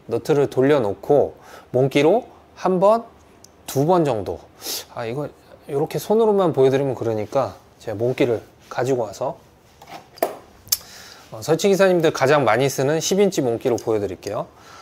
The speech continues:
한 번, 두 번의 정도가 이 정도입니다, 여러분.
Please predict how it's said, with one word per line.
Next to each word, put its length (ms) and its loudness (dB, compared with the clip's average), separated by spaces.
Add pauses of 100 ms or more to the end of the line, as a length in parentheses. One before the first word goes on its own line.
(140)
한 240 0
번, 180 4
두 180 2
번의 240 4
정도가 340 2
이 160 -2
정도입니다, 500 0
여러분. 280 -12